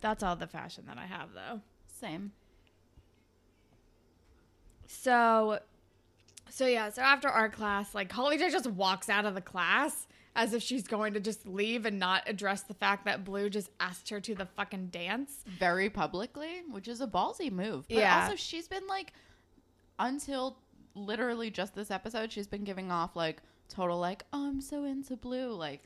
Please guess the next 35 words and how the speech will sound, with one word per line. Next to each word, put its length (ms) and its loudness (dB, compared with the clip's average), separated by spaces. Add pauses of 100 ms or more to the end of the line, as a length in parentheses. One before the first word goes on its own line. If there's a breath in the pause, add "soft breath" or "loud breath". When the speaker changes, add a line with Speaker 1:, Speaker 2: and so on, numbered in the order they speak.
Speaker 2:
situation. 540 10
Speaker 1:
I 180 12
know. 320 8 (200 loud breath)
She's 260 2
been 220 0
like, 340 4
"Oh, 360 8
I 140 4
messed 460 -2
it 80 2
up 220 4
with 180 -12
Blue. 160 0
Oh, 340 6
Speaker 2:
Ex- 100 -6
Speaker 1:
I'm 320 6
so 160 0
sad 420 4
that 100 2
I, 340 4
like, 400 2 (220)
that 220 4
Blue 180 2
doesn't 240 0
like 240 8
me 180 2
anymore." 600 0 (120)
Speaker 2:
Excuse 640 -6
the, 400 0
like, 240 -4
pun, 320 -4
but 160 -4
this 180 -8
is 100 -8
totally 440 -8